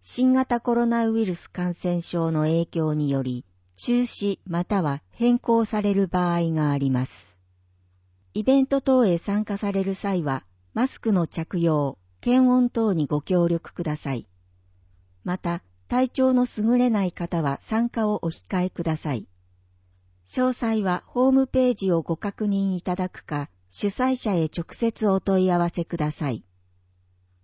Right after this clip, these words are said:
本文に入ります。一、集中豪雨、台風、水害から命を守るために、改訂版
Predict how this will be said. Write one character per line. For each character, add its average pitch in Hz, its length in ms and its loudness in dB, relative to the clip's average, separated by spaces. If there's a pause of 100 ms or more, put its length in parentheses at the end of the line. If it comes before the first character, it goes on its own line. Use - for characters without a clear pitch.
(640)
本 269 280 6
文 180 180 0
に 151 140 0
入 156 260 -2
り 147 120 -2
ま 127 160 0
す。 - 360 -20 (2750)
一、 220 480 -2 (480)
集 285 320 0
中 269 320 2
豪 247 280 6
雨、 156 200 0 (140)
台 202 240 0
風、 165 380 -4 (380)
水 277 320 2
害 262 240 4
か 226 180 -2
ら 220 120 2
命 240 460 2
を 156 100 4
守 190 360 2
る - 40 -4
た 151 160 -4
め 143 160 0
に、 117 220 -2 (640)
改 247 200 2
訂 226 300 2
版 180 340 -2